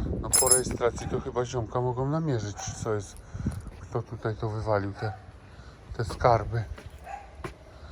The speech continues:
Ale dziwne śmietniki są, patrzcie, z tej strony.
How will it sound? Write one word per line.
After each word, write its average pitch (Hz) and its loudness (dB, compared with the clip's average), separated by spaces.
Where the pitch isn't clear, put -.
Ale 101 0
dziwne 107 -2
śmietniki 110 -6
są, 107 -2
patrzcie, 104 -6
z - -8
tej 110 -2
strony. 107 -2